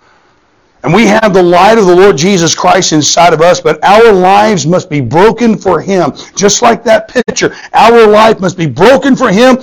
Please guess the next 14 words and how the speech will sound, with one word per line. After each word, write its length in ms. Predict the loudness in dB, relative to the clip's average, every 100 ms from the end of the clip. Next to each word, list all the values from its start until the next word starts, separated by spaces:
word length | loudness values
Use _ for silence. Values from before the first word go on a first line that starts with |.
| -8
so 180 | -2 0
the 140 | 2
light 360 | 2 4 4 2
of 100 | 2
the 100 | 2
Lord 220 | 4 2
Jesus 420 | 0 -4 -4 -4
Christ 400 | -2 0 0 -2
can 100 | -10
shine 380 | -8 -6 -6 -8
forth 640 | -12 -8 -2 -2 -4 -14 _ _ _ _ _ _ _ _ _ _ _ _ _ -20 -20 -10
into 180 | -6 -4
this 220 | -6 -6
world. 320 | -10 -10 -20